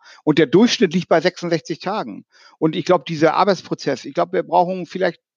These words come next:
zwei Monate, drei Monate, dann haben wir das implementiert, dann haben wir das. Aber nach einem Jahr haben wir uns dran gewöhnt und dann ist natürlich die Gefahr da, dass man f-,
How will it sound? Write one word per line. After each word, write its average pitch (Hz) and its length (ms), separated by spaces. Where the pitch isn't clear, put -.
zwei 190 360
Monate, 165 580
drei 160 220
Monate, 151 400
dann 131 180
haben 151 80
wir 156 100
das 147 200
implementiert, 147 720
dann 113 120
haben 156 120
wir 123 100
das. - 220
Aber 147 180
nach 127 140
einem 147 160
Jahr 160 140
haben 143 100
wir 147 60
uns 131 120
dran 139 160
gewöhnt 139 340
und 117 60
dann 123 140
ist 147 120
natürlich 147 300
die 120 80
Gefahr 135 480
da, 175 460
dass 147 200
man 156 180
f-, - 120